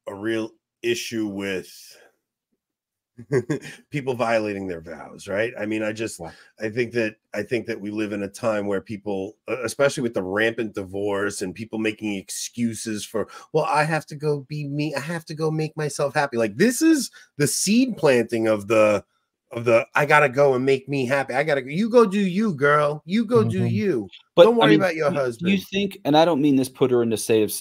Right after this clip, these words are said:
Speaker 2: a state of sanctifying grace, but do you, well, I'll just say my opinion. I think she's somewhat redeemed herself in the scene when she tries to show how innocent Father Logan is, that, yeah, she tried to seduce him.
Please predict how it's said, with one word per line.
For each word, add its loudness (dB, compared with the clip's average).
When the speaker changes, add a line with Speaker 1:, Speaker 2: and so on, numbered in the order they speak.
Speaker 2:
a -6
state -2
of -4
sanctifying -2
grace, 0
but -12
do -6
you, -2
well, 8
I'll 8
just -4
say 2
my 0
opinion. -4
I 2
think -6
she's -8
somewhat -4
redeemed -4
herself 0
in -4
the -4
scene -4
when 2
she -4
tries -2
to -14
show 2
how -4
innocent -8
Father -2
Logan -2
is, -8
that, -12
yeah, -2
she -6
tried -2
to -6
seduce -8
him. -6